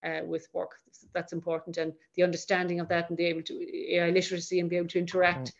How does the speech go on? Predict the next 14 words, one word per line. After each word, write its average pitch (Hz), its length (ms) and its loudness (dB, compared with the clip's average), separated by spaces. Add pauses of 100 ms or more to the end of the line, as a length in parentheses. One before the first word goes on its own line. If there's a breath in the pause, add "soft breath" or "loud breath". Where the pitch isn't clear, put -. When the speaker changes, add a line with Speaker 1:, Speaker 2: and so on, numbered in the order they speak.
(200)
Speaker 1:
will 185 80 8
be 185 100 4
important 175 580 2
in 170 60 -8
terms 175 240 0
of 165 140 -4
the - 80 -20
skills 170 340 4
requirement. 165 480 -2 (920 soft breath)
Speaker 2:
Well, 120 100 -6
certainly. 117 360 -6 (600)
Thank 123 140 -2
you, 127 60 0
Deirdre. 120 280 4